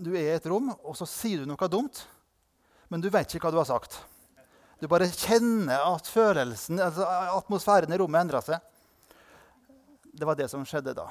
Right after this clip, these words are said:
Og da gikk herr Hegerberg opp til meg, og han er jo litt høyere enn hva jeg da var som femtenåring. Sikkert enda.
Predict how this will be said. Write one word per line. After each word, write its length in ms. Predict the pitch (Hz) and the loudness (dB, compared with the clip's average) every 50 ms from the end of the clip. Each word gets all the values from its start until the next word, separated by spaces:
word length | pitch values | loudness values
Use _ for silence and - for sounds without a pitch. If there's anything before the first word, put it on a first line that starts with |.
| - - - _ _ _ - | -16 -20 -20 _ _ _ -14
Og 160 | 165 156 135 - | -14 -12 -10 -8
da 260 | 165 139 143 160 190 180 | -6 -4 -4 -2 -2 -2
gikk 480 | 139 120 151 170 - _ _ - - - - | -2 -4 -6 -8 -10 _ _ -18 -16 -12 -8
herr 260 | - 139 147 151 151 - - _ _ _ _ _ _ - | -4 -4 -4 -4 -6 -10 -16 _ _ _ _ _ _ -10
Hegerberg 580 | 175 135 117 120 117 113 135 139 151 - - - | -8 -8 -8 -8 -6 -4 -2 -2 -4 -4 -8 -14
opp 140 | - - - | -16 -10 -8
til 140 | 160 156 170 | -6 -4 -4
meg, 160 | 190 185 - - _ _ _ _ _ _ _ _ _ _ _ _ _ - | -4 -6 -8 -12 _ _ _ _ _ _ _ _ _ _ _ _ _ -10
og 180 | 151 147 151 143 131 147 | -6 -6 -4 -4 -4 -4
han 220 | 151 151 165 175 | -4 -4 -4 -4
er 80 | 143 151 | -6 -6
jo 80 | 175 170 | -8 -6
litt 380 | 160 175 202 - _ - - - | -6 -6 -8 -8 _ -14 -12 -8
høyere 360 | 175 185 185 151 120 120 127 | -6 -4 -4 -2 -2 -2 -2
enn 100 | 139 143 | -4 -2
hva 140 | - 165 147 135 | -2 -2 -2 -2
jeg 580 | 104 143 147 156 147 - - - 170 170 160 151 | -4 -6 -4 -6 -6 -6 -10 -18 -18 -14 -6 0
da 120 | 160 156 165 | 2 2 4
var 160 | 165 151 143 - | 4 2 2 0
som 120 | 165 135 | -2 -6
femtenåring. 420 | 160 160 - - 127 127 156 185 - _ _ _ _ _ _ _ _ _ _ _ _ _ _ _ _ _ _ _ _ - | -6 -6 -6 -6 -8 -8 -8 -10 -14 _ _ _ _ _ _ _ _ _ _ _ _ _ _ _ _ _ _ _ _ -18
Sikkert 320 | - - 143 - 131 147 147 | -16 -14 -14 -10 -6 -6 -4
enda. 220 | 143 123 120 143 | -2 -2 -4 -4